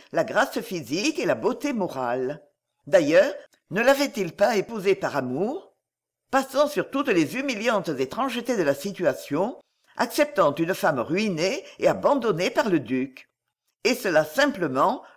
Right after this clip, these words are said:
heureux de pouvoir la posséder, comme si vraiment elle eût été un rare trésor.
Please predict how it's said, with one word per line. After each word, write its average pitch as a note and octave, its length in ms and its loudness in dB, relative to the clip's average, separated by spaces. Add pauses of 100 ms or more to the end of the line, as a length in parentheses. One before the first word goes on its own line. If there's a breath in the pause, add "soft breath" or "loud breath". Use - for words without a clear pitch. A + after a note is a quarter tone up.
(100)
heureux A3 340 4
de D4+ 80 -2
pouvoir G3+ 340 0
la B2 100 2
posséder, F3+ 680 0 (220 loud breath)
comme F#3 180 0
si D3 200 -6
vraiment G3+ 500 0
elle G#3+ 140 0
eût E3+ 40 0
été F#3+ 440 0
un F#3+ 100 0
rare A#3 340 -2
trésor. A#2 520 -6